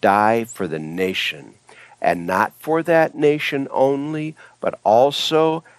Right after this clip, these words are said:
that he would gather together in one the children of God who were scattered abroad.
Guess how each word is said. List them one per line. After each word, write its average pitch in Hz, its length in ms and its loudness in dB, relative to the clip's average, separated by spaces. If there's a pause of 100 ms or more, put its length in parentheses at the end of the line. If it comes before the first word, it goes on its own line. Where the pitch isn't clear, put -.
(140)
that 165 200 0
he 123 160 -6
would 98 280 -4
gather 120 480 2
together 110 600 0
in 101 420 -4
one 85 380 0 (260)
the 90 100 -4
children 127 500 0
of 139 160 0
God 87 380 4
who 82 120 -14
were 71 140 -10
scattered 90 540 -2
abroad. 71 500 -8